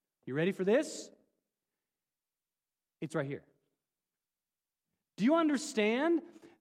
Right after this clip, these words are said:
that lots of people read Scripture with just their mind? And then they are so surprised that they're confused. They're so amazed. "I just can't figure out Scripture.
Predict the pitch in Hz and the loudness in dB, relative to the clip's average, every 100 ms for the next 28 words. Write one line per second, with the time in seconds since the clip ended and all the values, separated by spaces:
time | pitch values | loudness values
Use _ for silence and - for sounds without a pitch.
0 | 156 240 262 - 143 170 254 339 - 349 | 0 0 0 -6 -4 0 2 2 0 -2
1 | 294 311 302 330 302 302 302 - 349 - | 2 2 4 2 4 2 0 -2 -2 0
2 | 220 135 - - - _ _ - 254 - | -2 -2 -6 -20 -20 _ _ -2 -2 -2
3 | 175 180 302 294 214 269 247 226 143 - | -2 2 2 0 0 2 4 2 0 -6
4 | - - _ _ _ _ _ _ _ 185 | -18 -20 _ _ _ _ _ _ _ -2
5 | 202 220 311 359 311 233 - 302 285 370 | 2 2 4 4 2 2 2 0 0 -2
6 | 285 226 214 185 202 214 214 220 214 214 | 0 2 2 -2 0 0 0 -2 -2 0
7 | 170 - - - - _ _ _ _ _ | 0 -2 -12 -20 -20 _ _ _ _ _
8 | _ _ _ 202 208 - 247 349 359 302 | _ _ _ 0 0 2 2 4 4 4
9 | 202 147 - 202 330 - - 294 320 - | 2 -2 -2 0 0 -2 -2 -2 -2 -4
10 | 262 233 214 214 - 170 - - | 0 2 2 0 -4 -4 -6 -20